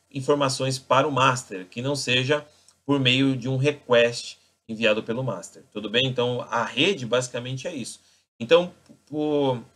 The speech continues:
é, por esse motivo que normalmente a, as aplicações,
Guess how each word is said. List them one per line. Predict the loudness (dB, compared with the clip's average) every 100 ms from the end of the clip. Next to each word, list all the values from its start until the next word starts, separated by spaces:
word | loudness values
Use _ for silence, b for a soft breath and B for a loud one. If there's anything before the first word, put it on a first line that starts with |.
| _ _ _ _ _
é, | -4 -4
por | 0 6
esse | 6 6
motivo | 0 -2 -2 -2 -4
que | -2 0 0
normalmente | 4 2 4 0 0 -6 -4 -2
a, | 0
as | 0 0
aplicações, | 0 -2 -4 -4 -4 -6 -6 -10 -16